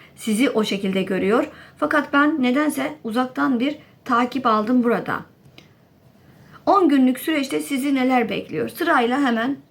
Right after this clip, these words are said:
dediğim gibi bir aya kadar arkadaşlar çıkartabilirsiniz. A-, aslında aylık bir şey gibi alabilirsiniz. Ki malumunuz ben bu açılımı yaptığımda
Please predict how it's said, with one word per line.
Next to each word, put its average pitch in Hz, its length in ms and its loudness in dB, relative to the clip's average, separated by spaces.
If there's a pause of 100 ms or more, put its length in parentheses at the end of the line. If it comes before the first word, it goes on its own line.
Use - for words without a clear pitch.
(1160)
dediğim 285 280 4
gibi 233 120 0
bir 311 120 4
aya 226 200 2
kadar 220 240 -2
arkadaşlar 214 480 -4
çıkartabilirsiniz. 208 840 -6
A-, 214 220 -2
aslında 226 400 -2
aylık 220 420 -2
bir 202 260 -8 (140)
şey 208 260 -2
gibi 214 280 -2 (220)
alabilirsiniz. 214 800 -2 (400)
Ki 214 100 -6
malumunuz 208 600 0
ben 196 180 0
bu 202 60 0
açılımı 202 360 -2
yaptığımda 196 640 -2